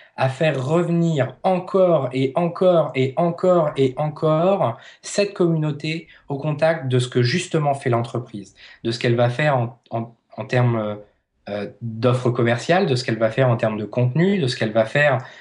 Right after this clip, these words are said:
en termes d'action. Euh, et donc, la relation, le côté relationnel, le côté, euh, humain, pour moi, euh, c'est vraiment, euh, enfin, c'est quelque chose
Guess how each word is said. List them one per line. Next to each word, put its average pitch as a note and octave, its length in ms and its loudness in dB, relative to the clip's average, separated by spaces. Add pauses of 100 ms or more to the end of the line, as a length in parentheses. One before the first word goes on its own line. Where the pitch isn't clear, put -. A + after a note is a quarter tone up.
(180)
en A2+ 120 -4
termes A2+ 300 -2
d'action. F#3 840 -4 (380)
Euh, A2 400 0 (460)
et C3+ 100 2
donc, F#3+ 320 -2 (760)
la C#3+ 200 -2 (300)
relation, F3+ 380 0
le D#3 100 -2
côté C3 240 -4
relationnel, D#3+ 680 -2
le B2+ 120 -2
côté, C3 500 -2
euh, A2+ 380 -2 (1400)
humain, F#3 520 -2 (800)
pour D3 100 -10
moi, D3+ 500 0
euh, G#2+ 440 -6
c'est - 240 -2
vraiment, B2+ 540 2
euh, G#2 180 -10 (420)
enfin, B2+ 160 -2 (180)
c'est - 220 -8
quelque C3 260 -2
chose C3+ 200 -4